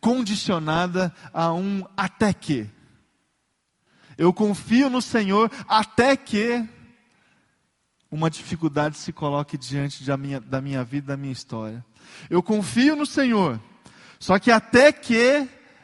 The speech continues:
as coisas estejam acontecendo de acordo com a minha vontade. Eu confio no Senhor,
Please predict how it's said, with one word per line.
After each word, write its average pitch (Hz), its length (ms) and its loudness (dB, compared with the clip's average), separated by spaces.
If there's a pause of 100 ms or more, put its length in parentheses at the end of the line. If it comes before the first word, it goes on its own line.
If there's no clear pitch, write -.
as 180 220 -2
coisas 196 360 0
estejam 190 440 -2
acontecendo 175 800 -6
de 170 80 -6
acordo 165 460 -6
com 185 260 -12
a 180 60 -8
minha 180 180 -6
vontade. 165 760 -8 (720)
Eu 139 120 -4
confio 190 440 0
no 262 120 0
Senhor, 202 520 -2